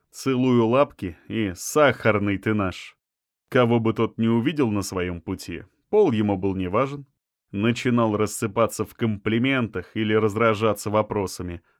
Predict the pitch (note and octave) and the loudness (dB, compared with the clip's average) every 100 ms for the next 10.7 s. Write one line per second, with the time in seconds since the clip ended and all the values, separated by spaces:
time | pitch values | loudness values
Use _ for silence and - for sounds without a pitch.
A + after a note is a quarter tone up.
0 | _ - A3+ C#3 G#2+ A2 F2 D#2+ - _ | _ 2 2 2 0 -2 -2 -6 -10 _
1 | _ _ D#3 C#3+ B2+ E3+ G3+ D3 F#2 - | _ _ 6 6 6 4 0 -2 -2 -4
2 | _ _ _ - - - A3 - F#3 C#3+ | _ _ _ -16 -14 0 0 0 -4 -4
3 | - A#2+ A#2+ C#3+ D#3 _ _ _ _ _ | -2 0 2 2 0 _ _ _ _ _
4 | _ _ G2+ A2+ C#3 C#3 C#3+ C3+ D3 C3 | _ _ -6 4 6 6 6 4 2 0
5 | C3+ D3 C#3 B2+ - D#3+ G3+ G3 G3 G3 | 0 0 0 -4 -2 4 6 6 4 4
6 | F#3+ F#3 F#3 F3+ E3+ D#3+ D3 C#3 C#3 C3+ | 4 4 4 2 2 2 0 -4 -4 2
7 | C#3+ C#3+ A#2+ - C3 A#2 A#2 A2+ A2 G#2 | 4 4 0 -2 -2 0 2 4 4 4
8 | G#2 - _ _ _ - - D#3+ C3+ C#3 | 0 -8 _ _ _ -10 0 2 4 4
9 | A2 B2 C#3 A#2+ A#2+ A#2+ - - G2+ G2 | 4 4 2 4 4 2 0 -2 0 4
10 | D3 D#3 B2 G#2 - - _ | 4 2 -2 -10 -18 -20 _